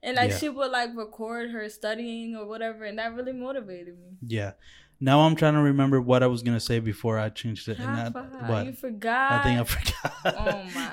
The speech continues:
Speaker 2: No, it was
Speaker 1: God.
Speaker 2: something about I M L. If I keep talking about I M L, I M L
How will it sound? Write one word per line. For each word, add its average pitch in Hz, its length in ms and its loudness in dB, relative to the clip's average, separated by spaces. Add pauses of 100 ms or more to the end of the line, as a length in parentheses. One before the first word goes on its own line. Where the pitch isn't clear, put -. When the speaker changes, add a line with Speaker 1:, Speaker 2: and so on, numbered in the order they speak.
Speaker 2:
No, 214 120 4
it 214 60 4
was 262 220 6
Speaker 1:
God. 262 80 4
Speaker 2:
something 226 160 4
about 175 320 8
I 139 120 4
M 135 160 2
L. 113 140 0
If 110 100 -6
I 139 60 2
keep 147 220 -2
talking 139 220 0
about 123 200 -4
I 113 140 -8
M 113 120 -6
L, 104 180 -8
I 113 120 -6
M 110 180 -6
L 98 180 -8